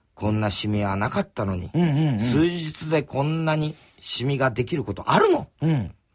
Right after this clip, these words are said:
Speaker 1: こんなに脇が真っ黒じゃ、
Speaker 2: うん。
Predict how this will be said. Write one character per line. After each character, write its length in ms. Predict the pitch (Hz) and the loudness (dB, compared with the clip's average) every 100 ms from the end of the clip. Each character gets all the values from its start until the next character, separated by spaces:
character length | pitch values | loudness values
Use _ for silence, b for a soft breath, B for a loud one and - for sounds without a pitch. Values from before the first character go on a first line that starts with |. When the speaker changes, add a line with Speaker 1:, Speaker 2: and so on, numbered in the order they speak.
| _ _ _ _ _ | _ _ _ _ _
Speaker 1:
こ 160 | - 139 | -4 0
ん 100 | 151 | 2
な 120 | 147 | 2
に 100 | 147 | 2
脇 300 | 139 135 147 | 0 -2 -2
が 160 | 117 | -4
真 160 | - - | -4 -12
っ 40 | - | -8
黒 240 | - 165 | -2 0
じ 80 | 101 | 0
ゃ、 80 | - _ - | -6 _ -4
Speaker 2:
う 80 | |
ん。 180 | 131 104 | -2 -2